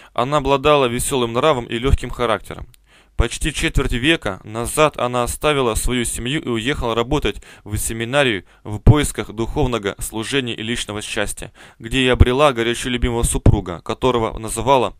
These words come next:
Федечкой. И перед которым всю жизнь преклонялась, безропотно неся тяготы священнической жизни и материнской доли. За два месяца до на-, трагической гибели у отца Федора и матушки родился девятый ребенок.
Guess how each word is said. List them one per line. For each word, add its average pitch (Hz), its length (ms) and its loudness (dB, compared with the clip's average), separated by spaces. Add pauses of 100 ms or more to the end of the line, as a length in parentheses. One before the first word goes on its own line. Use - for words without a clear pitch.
Федечкой. 95 640 -2 (920)
И - 80 -14
перед 123 240 6
которым 143 400 2
всю 117 200 2
жизнь 127 400 -2 (220)
преклонялась, 123 720 0
безропотно 113 640 2
неся 113 320 -2
тяготы 123 420 -2
священнической 113 880 -4 (240)
жизни 123 440 -2
и - 20 -2
материнской 117 560 -2
доли. 90 320 -2 (1900)
За - 180 -4
два 139 160 2
месяца 156 400 0
до 120 140 2
на-, 120 140 -2
трагической 131 640 -4
гибели 117 380 2
у 117 140 0
отца 120 260 0
Федора 117 360 4
и 117 140 -6
матушки 127 440 -2
родился 117 520 -2
девятый 123 340 0
ребенок. 104 480 -2